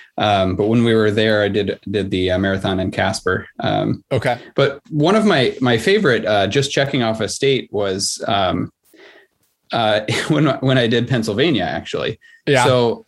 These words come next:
Speaker 1: uh, I did Philly, which is an absolutely fantastic race for the record, but
Speaker 2: Yeah.
Speaker 1: I was pretty much asleep for the entirety of the race. And, and what I mean by that is,
Speaker 2: <laughs>
Speaker 1: um, this was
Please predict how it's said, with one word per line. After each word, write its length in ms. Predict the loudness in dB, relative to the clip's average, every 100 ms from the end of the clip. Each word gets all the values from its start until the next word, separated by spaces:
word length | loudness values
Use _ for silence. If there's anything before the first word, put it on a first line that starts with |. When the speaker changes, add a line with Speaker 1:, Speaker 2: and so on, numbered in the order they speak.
| -4
Speaker 1:
uh, 140 | -2 0
I 100 | 2
did 220 | 2 0
Philly, 500 | 0 0 2 0 -2
which 220 | -2 0
is 100 | 0
an 140 | -2 -2 -2
absolutely 360 | -2 -2 -4
fantastic 640 | -4 -4 -2 -2 -2 -6 -4
race 440 | -4 -4 -6 -8 -6
for 100 | -2
the 120 | 0
record, 420 | 2 0 0 -4 -8 -20 _
but 300 | 0 0 0
Speaker 2:
Yeah. 120 | 0
Speaker 1:
I 60 | 2
was 520 | 2 2 0 -4 -8 -16 _
pretty 240 | -2 2 4
much 240 | 2 0
asleep 640 | -2 -4 -2 -2 -2 -6 -8
for 280 | -2 0
the 160 | 2 0
entirety 500 | 0 0 0 2 2
of 140 | 0
the 80 | 0
race. 280 | 0 0 0 -2
And, 100 | -2 0
and 120 | 0
what 160 | 2 2
I 100 | 2
mean 240 | 2 2
by 140 | 2 2
that 240 | 2 0
is, 260 | -2 -2 -4 -6 -10
Speaker 2:
<laughs> 200 | -10 -4
Speaker 1:
um, 400 | 0 2 2 0
this 280 | 0 0 0
was 200 | -2